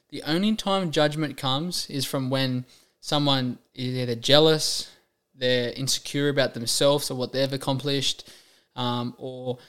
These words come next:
they're scared of change and scared of dif-, difference, or scared of other, other people overtaking them. So just start.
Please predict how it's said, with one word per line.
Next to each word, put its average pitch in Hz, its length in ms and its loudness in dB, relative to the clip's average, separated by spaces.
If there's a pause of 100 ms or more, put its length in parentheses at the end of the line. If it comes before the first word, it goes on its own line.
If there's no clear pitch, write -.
(220)
they're 139 100 -2
scared 147 500 4
of 147 140 0
change 135 380 2
and 127 120 -2
scared 135 440 2
of 127 160 -4
dif-, 127 280 -4
difference, 127 400 -4
or 127 80 -6
scared 139 360 4
of 143 180 -2
other, 127 220 -4 (260)
other 139 160 6
people 135 400 -2
overtaking 123 580 -2
them. 110 160 -8
So 131 380 0 (1120)
just - 320 2
start. 135 640 2